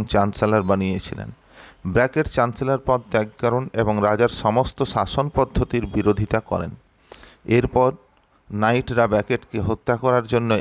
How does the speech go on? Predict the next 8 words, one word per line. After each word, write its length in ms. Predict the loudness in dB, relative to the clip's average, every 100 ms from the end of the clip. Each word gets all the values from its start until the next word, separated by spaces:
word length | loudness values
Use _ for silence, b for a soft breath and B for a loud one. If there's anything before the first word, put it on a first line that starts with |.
| 0
এগিয়ে 280 | -2 0 0
এলে 160 | 0 -4 B B B
পূজারীরা 580 | 2 4 4 2 0 -2 -2
এবং 200 | -2 0 0
বাকি 300 | 0 0 -2 -6
শিষ্যরা 480 | -6 -6 -4 -4 -4 -6
এগিয়ে 240 | -6 -6
আসেন। 260 | -6 -10